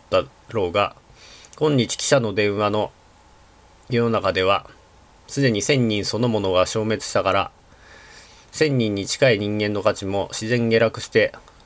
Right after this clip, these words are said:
商館の手代そのままの風采を残念ながら諸君にご覧入れなければならない始末になります。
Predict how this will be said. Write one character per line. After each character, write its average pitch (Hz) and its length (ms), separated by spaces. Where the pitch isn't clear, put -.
商 127 240
館 123 160
の 117 160
手 117 100
代 113 220
そ 120 140
の 123 120
ま 110 100
ま 98 160
の 92 100
風 104 200
采 104 260
を 107 240
残 113 200
念 117 120
な 117 100
が 98 100
ら 92 80
諸 117 160
君 101 180
に 92 80
ご 95 140
覧 104 300
入 104 100
れ 104 100
な 104 100
け 98 120
れ 92 80
ば 87 140
な 90 120
ら 117 100
な 120 80
い 90 80
始 - 120
末 87 140
に 82 60
な 82 80
り 82 100
ま 82 100
す。 - 180